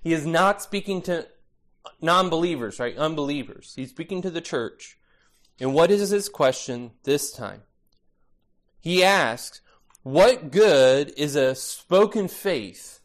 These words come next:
without visible works?" And then he rejoins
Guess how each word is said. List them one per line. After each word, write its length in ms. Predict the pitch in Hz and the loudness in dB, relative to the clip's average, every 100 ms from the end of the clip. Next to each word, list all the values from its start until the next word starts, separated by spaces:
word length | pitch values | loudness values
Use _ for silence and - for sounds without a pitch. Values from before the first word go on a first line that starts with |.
| _ _ _ _ _ _ | _ _ _ _ _ _
without 400 | 127 127 123 123 | -2 2 2 0
visible 520 | 143 156 147 135 123 | -2 0 -2 -2 -4
works?" 640 | 117 104 - - - - _ _ _ _ _ _ _ _ _ _ - | -4 -6 -6 -16 -18 -20 _ _ _ _ _ _ _ _ _ _ -12
And 120 | 123 | -6
then 100 | 131 | -4
he 80 | 139 | -4
rejoins 680 | 131 123 139 139 135 - | -4 -4 -4 -2 -6 -10